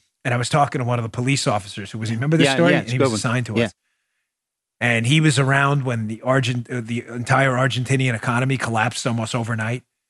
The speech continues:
Speaker 1: And he said one of the most disturbing things he had ever seen and heard about were cop friend of his, p-, people who'd been around a while, who were arresting doctors and lawyers on the street who were mugging people to feed their kids.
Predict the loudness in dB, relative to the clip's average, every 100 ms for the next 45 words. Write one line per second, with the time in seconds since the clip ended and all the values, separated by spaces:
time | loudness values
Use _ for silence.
0 | _ _ -4 0 2 2 2 2 2 2
1 | 0 -2 -8 -2 2 4 2 0 0 0
2 | 0 -2 -2 -2 -2 -2 -2 -2 -2 -2
3 | -2 -2 -2 -2 -6 -8 -6 -2 -2 -4
4 | -4 -4 -2 -2 0 0 -2 -6 -10 -8
5 | -6 -6 -4 -4 -2 -4 -2 -4 -2 0
6 | 2 0 -4 _ _ _ _ 4 4 4
7 | 2 0 0 -6 -2 -2 2 0 2 2
8 | 2 2 2 4 4 2 -2 -4 -2 0
9 | 2 0 2 4 4 4 0 0 -4 -4
10 | -10 -4 -4 -2 -2 -2 0 0 -2 -12